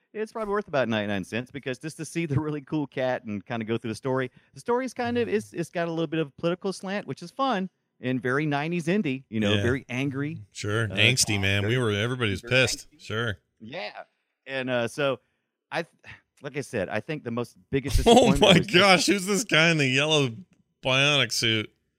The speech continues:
Speaker 1: Oh yeah, he's cool too. Yeah, I like these guys. He's, uh,
Speaker 2: <laughs>
Speaker 1: there's, uh, like I said, it's so, it,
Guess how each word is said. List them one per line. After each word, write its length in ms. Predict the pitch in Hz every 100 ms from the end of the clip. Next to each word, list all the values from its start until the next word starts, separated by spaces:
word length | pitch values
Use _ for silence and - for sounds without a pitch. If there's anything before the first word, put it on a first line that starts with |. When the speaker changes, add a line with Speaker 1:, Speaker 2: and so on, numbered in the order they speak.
| _ _ _ _ _ -
Speaker 1:
Oh 220 | 131 170
yeah, 280 | 156 151 147
he's 160 | 127 131
cool 220 | - 101
too. 140 | -
Yeah, 200 | 98 90
I 40 | 95
like 200 | 104 92
these 160 | 98
guys. 320 | - 85 82 -
He's, 220 | 113 107
uh, 220 | 113 104 - _
Speaker 2:
<laughs> 220 | _ _
Speaker 1:
there's, 280 | 180 208 -
uh, 240 | 143 139 - - -
like 140 | - -
I 20 |
said, 340 | - 170 170
it's 120 | 165 -
so, 360 | - 233 226 - - - _ - _ _
it, 140 | -